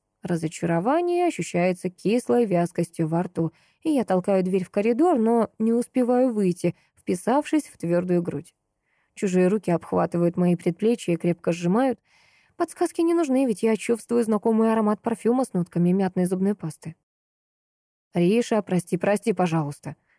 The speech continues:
бормочет Стас и принимается поглаживать меня по голове и плечам. «Я не специально, не хотел, ты в порядке?»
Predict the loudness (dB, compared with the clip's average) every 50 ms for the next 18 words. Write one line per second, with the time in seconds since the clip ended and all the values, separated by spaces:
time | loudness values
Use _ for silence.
0 | _ _ -2 0 0 0 0 0 -2 -4 -8 -8 -6 -4 -2 -2 -2 -4 -6 -4
1 | -4 -2 -2 -4 _ _ _ _ _ _ -4 -2 0 2 2 2 2 0 0 -2
2 | -2 -2 -2 0 2 2 2 2 0 0 0 0 0 2 2 0 0 -2 -2 0
3 | 0 2 2 2 0 0 -2 -2 -4 -4 -4 -6 -10 -12 -12 -14 _ _ _ _
4 | _ _ _ -12 -10 -6 -2 -2 0 0 0 -2 -2 -4 -6 -2 0 2 2 2
5 | 2 2 2 0 0 -2 -2 0 0 -2 -2 -4 -6 -2 0 0 2 2 0 -2
6 | -6 -16 -20